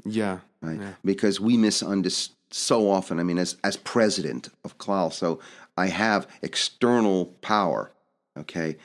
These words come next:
Speaker 2: But the vulnerability that comes with that. Now, also, you have to not over-dramatize the vulnerability that comes with it, 'cause
Speaker 1: Right,
Speaker 2: you really do
Speaker 1: exactly.
Speaker 2: have real power. <laughs>
Speaker 1: <laughs> Right,
Speaker 2: You know,
Speaker 1: right.
Speaker 2: so it's,
Speaker 1: That
Speaker 2: these are
Speaker 1: balance.
Speaker 2: really, you know, and, and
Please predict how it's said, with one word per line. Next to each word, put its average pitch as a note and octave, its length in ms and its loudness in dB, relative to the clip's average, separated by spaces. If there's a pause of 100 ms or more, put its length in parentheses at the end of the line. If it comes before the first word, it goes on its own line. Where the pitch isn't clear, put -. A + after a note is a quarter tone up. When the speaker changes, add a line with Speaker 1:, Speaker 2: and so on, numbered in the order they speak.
(240)
Speaker 2:
But G#2+ 400 0
the G#2 80 2
vulnerability G#2 800 2
that G2 240 -4
comes G#2 640 -4 (140)
with G2+ 160 -4
that. A#2 340 -4 (200)
Now, G2+ 300 2 (360)
also, A#2 320 2
you F#2+ 100 4
have F#2 200 -2
to G#2 60 0
not F#2+ 200 2
over-dramatize F#2 800 0
the E2 60 -8
vulnerability F2 600 2
that D2+ 120 -2
comes F2+ 280 -2
with F#2+ 80 2
it, G#2 40 6
'cause E3+ 120 6
Speaker 1:
Right, C3+ 100 2
Speaker 2:
you F#2 60 0
really F#2+ 240 4
do G#2 100 2
Speaker 1:
exactly. - 0 -
Speaker 2:
have F#2 140 2
real A#2 100 2
power. B2 460 2
<laughs> - 0 -
Speaker 1:
<laughs> E3+ 460 4
Right, B2+ 260 4
Speaker 2:
You A2+ 80 4
know, F#2 140 4
Speaker 1:
right. A2+ 60 0
Speaker 2:
so A#2+ 300 4 (260)
it's, C3 280 2
Speaker 1:
That - 180 -8
Speaker 2:
these A#2 100 6 (120)
are A#2+ 60 4
Speaker 1:
balance. G#2+ 100 2
Speaker 2:
really, A2 360 2 (1200)
you - 100 -6
know, E2 140 -4
and, G2 220 -4
and G2 340 -2